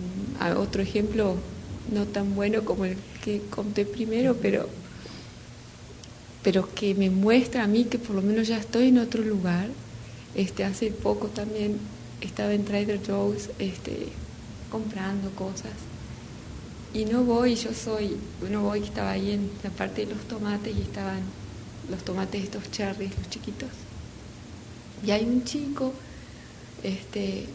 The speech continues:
mirando las cajitas por arriba y por abajo, como hago exactamente yo, así, escruti-, eh, viendo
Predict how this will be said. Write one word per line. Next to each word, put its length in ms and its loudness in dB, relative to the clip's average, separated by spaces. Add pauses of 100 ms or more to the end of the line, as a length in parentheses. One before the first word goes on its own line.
(320)
mirando 480 -2
las 160 -4
cajitas 600 -2 (100)
por 80 -12
arriba 500 -8
y 100 -8
por 160 -10
abajo, 360 -6
como 240 -8
hago 180 -6
exactamente 880 -6
yo, 260 -4 (1120)
así, 400 -8
escruti-, 720 -8 (160)
eh, 240 -6 (1200)
viendo 640 2